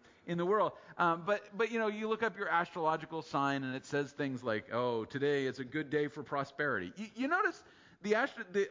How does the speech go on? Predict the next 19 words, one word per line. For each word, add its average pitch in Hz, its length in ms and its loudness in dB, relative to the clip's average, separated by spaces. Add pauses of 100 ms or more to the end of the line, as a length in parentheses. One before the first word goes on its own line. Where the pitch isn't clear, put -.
horoscopes 240 500 0
never 208 220 2
go, 190 240 2 (200)
"Stay 277 560 2
in 254 180 -4
bed. 226 480 2 (2000)
Pil-, 320 280 2 (240)
pianos 254 640 0
will 208 140 -2
be 208 120 -4
raining 220 440 0
from 208 180 -4
the 202 100 0
sky." 170 360 4
There's 180 180 -6
never 294 280 2
anything 220 340 -2
like 165 200 -4
that. - 200 -4